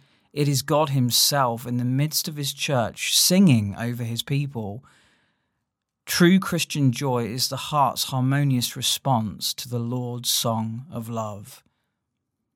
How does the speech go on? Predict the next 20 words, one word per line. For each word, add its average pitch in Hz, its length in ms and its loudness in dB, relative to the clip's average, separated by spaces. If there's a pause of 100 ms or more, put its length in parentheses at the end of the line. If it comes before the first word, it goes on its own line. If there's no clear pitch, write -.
(1700)
Thou 143 200 10
hidden 170 380 4
love 151 160 0
of 135 140 0
God, 143 640 -4
whose 139 220 2
height, - 680 4 (380)
whose 143 240 6
depth 160 480 2
unfathomed, 139 920 0
no 160 260 6
man 123 360 4
knows, 113 580 -4 (580)
I 151 120 8
see 190 380 8
from 160 320 0
far 165 420 4
thy 135 200 0
beauteous 156 640 -2
light. 135 600 -2